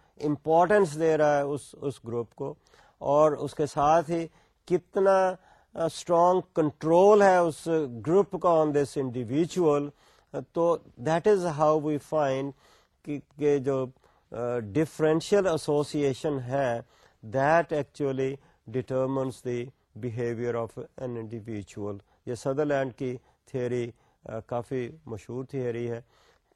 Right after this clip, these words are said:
And he says the behavior is learned and the learned behavior comes from outside the individual, from the groups,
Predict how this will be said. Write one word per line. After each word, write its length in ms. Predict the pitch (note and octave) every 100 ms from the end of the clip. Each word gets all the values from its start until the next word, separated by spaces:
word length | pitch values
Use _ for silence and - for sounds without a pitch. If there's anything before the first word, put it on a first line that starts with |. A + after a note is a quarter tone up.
| _
And 300 | - B2 A#2+
he 160 | A2+ A#2 -
says 260 | D#3+ D3+ C3+ - _ _ _ A2
the 100 | A2+
behavior 580 | A2 A#2 B2 C3+ D#3+ D3+
is 320 | C3+ - G#2+
learned 340 | G#2 A2 B2 C#3+ _ _ _ _ _ B2+
and 120 | B2
the 80 | A#2+
learned 380 | C3 D3+ E3 D#3 C#3
behavior 640 | C#3+ D3 D3 C3 D3 D3 C#3 _ _
comes 380 | C3 C3 A#2+ C3
from 240 | A#2+ A#2 A2 _ _ _ _ A#2
outside 540 | A#2+ - C3 C3 B2
the 60 | C3+
individual, 640 | C3 A#2 D3 C3 D3+ D#3
from 300 | D#3 B2+ A2+
the 180 | A2 G#2 A2
groups, 380 | C#3+ F3 -